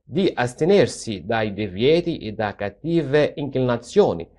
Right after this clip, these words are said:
Per questo il nostro profeta Muhammad, pace e benedizione di Allah su di lui, qualifica Ramadan di mesi di pazienza dicendo:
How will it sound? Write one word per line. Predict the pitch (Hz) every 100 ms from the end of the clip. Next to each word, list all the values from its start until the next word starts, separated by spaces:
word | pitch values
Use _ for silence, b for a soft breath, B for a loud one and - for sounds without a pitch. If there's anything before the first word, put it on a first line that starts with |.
| b
Per | b 180
questo | 196 214 208 208 160 165 147
il | 117 110
nostro | 123 165 156 - - - 95 87 55 53 -
profeta | 104 104 139 127 95
Muhammad, | 85 104 156 185 185 156
pace | 120 165 -
e | 90
benedizione | 87 90 92 - 131 110
di |
Allah | 90 104 120
su |
di | 113
lui, | 123 190 165 151
qualifica | - 117 156 196 123 98
Ramadan | 98 95 98 180 190
di | 120
mesi | 104 120 175 180 202 202 b b
di | -
pazienza | 123 113 107 - 135 185 120
dicendo: | 95 - 95 95 110 175 175